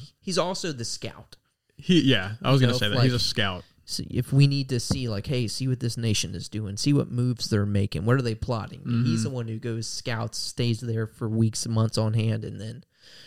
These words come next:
Speaker 1: brings back information.
Speaker 2: Yeah.
Speaker 1: But yeah,
Speaker 2: He's
Speaker 1: Gav
Speaker 2: good at
Speaker 1: is,
Speaker 2: his
Speaker 1: he's
Speaker 2: job.
Speaker 1: cool. Yeah, he's very good. And that's why, again, he's, if, you know, like we said, Sid is, Sid is the fucking guy. And Gav
Speaker 2: Yeah.
Speaker 1: is Sid's right-hand man. So there's a lot of trust.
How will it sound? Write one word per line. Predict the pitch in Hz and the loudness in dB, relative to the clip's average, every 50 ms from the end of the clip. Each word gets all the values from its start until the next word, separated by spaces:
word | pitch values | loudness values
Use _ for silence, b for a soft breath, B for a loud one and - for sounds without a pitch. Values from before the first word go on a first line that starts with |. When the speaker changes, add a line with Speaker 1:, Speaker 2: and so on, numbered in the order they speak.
| B B B B B B B B _ _ _ 151 | B B B B B B B B _ _ _ -10
Speaker 1:
brings | - 131 123 113 107 - | -6 -6 -6 -6 -8 -10
back | - 98 101 - - | -8 -8 -8 -8 -8
information. | 104 98 - - 92 95 - - - - - - - - | -10 -12 -10 -12 -12 -12 -12 -10 -10 -10 -10 -10 -12 -12
Speaker 2:
Yeah. | - - - - - - - _ _ _ _ _ _ _ _ _ _ - | -12 -12 -12 -12 -14 -14 -16 _ _ _ _ _ _ _ _ _ _ -2
Speaker 1:
But | 160 160 | 0 0
yeah, | 131 110 107 | 2 0 0
Speaker 2:
He's | - | 0
Speaker 1:
Gav | 143 147 165 170 | 0 0 0 2
Speaker 2:
good | - 151 | 2 2
at | 151 | 4
Speaker 1:
is, | 160 | 2
Speaker 2:
his | 165 156 | 2 0
Speaker 1:
he's | 143 - | -2 -2
Speaker 2:
job. | 139 143 165 170 156 | -4 -2 -2 -2 -2
Speaker 1:
cool. | - 233 - 185 - _ _ _ _ | -4 -4 -6 -8 -12 _ _ _ _
Yeah, | - 339 320 | -12 -8 -4
he's | - - 147 | -4 -2 0
very | 165 175 196 147 | 0 -2 -2 -2
good. | 117 - 117 110 117 - | -4 -8 -10 -10 -10 -6
And | 117 113 117 | -2 0 2
that's | 120 123 - - | 2 2 2 -2
why, | 143 139 139 143 | -4 -4 -2 -2
again, | 143 135 135 156 175 160 131 | -2 -4 -4 -2 -2 -2 0
he's, | 117 123 127 131 123 - - B B B B B B B B B B B | 0 0 -2 -2 -4 -8 -14 B B B B B B B B B B B
if, | - - 123 - - | -2 -2 0 0 0
you | - 151 143 | 2 4 4
know, | 113 107 107 - | 4 4 0 -2
like | - 139 151 - | -2 -4 -4 -2
we | 175 175 | -4 -4
said, | - 131 107 104 | -2 -4 -4 -4
Sid | - - - 214 240 233 | -6 -2 -2 -2 -2 -2
is, | 190 - - - _ | -8 -8 -10 -12 _
Sid | - - - 190 214 220 | -8 -2 2 2 2 2
is | 233 208 - | 0 -6 -6
the | 160 | -6
fucking | - - 160 147 - - 113 107 | -6 -4 -4 -4 -4 -4 -6 -6
guy. | 101 98 - - - 175 - _ _ - | -6 -6 -8 -8 -10 -12 -16 _ _ -8
And | - 120 117 | -4 -2 0
Gav | 123 147 160 175 185 185 190 180 | 2 2 2 2 0 -2 -4 -4
Speaker 2:
Yeah. | 120 - - - - 117 - - | -6 -8 -8 -8 -10 -10 -10 -6
Speaker 1:
is | - 120 - | -4 -4 -2
Sid's | - - 170 156 135 120 - | 0 2 2 2 0 0 -4
right-hand | 131 120 113 117 - 113 107 110 110 120 | -4 -4 -4 -4 -4 -4 -6 -6 -8 -10
man. | 117 - - - - - | -12 -12 -12 -12 -10 -6
So | - - | -4 0
there's | - 131 139 131 | 4 4 4 6
a | 135 131 | 6 6
lot | 139 143 139 127 | 4 4 4 2
of | 120 110 | 2 0
trust. | 107 - - 196 196 196 196 - - - - | 0 -2 -4 -4 -2 -2 -4 -6 -8 -14 -16